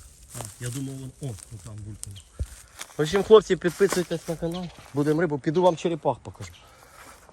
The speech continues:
Піду парк черепах ще покажу.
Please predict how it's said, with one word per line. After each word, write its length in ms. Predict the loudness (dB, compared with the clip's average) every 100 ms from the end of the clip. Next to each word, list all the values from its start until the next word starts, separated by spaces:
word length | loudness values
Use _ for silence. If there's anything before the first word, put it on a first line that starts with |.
| -20 -20 -20 -20 -20 -20 -2
Піду 260 | 2 2
парк 240 | 6 4 4 -10 -16 -16 -16 -20 -20 -20 -20 -18 -4
черепах 520 | 0 0 2 0 0
ще 100 | -12
покажу. 380 | -14 -12 -12